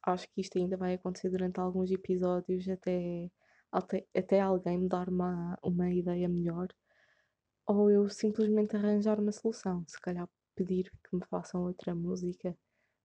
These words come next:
Filipe, já foste? Para quem não sabe, o Filipe foi o gajo que fez aqui a música, a musiquinha de introdução.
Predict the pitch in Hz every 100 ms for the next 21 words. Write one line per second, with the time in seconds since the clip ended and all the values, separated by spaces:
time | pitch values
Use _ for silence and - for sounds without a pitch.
0 | _ _ _ - 214 190 - _ _ _
1 | - 180 - 185 196 - - - _ _
2 | _ _ _ _ _ _ _ - 214 202
3 | 202 202 180 - - - 190 185 - -
4 | 190 180 185 180 180 180 _ 185 185 180
5 | 180 - - 190 185 185 - 185 180 _
6 | _ _ 190 185 180 185 185 190 202 -
7 | _ _ _ 202 190 220 214 196 - 175
8 | 175 180 226 190 196 196 190 185 - 165
9 | 165 170